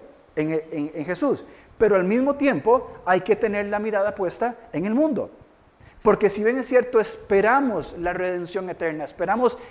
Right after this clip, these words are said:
estar con el Señor para siempre, no podemos obviar o saltarnos el hecho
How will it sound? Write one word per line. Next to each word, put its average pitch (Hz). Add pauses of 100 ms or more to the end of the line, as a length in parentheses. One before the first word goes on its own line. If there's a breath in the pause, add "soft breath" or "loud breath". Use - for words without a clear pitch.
(140 loud breath)
estar 214
con 226
el 202
Señor 214
para 214
siempre, 185 (320 loud breath)
no 190
podemos 220
obviar 220
o 156
saltarnos 175
el 208
hecho 214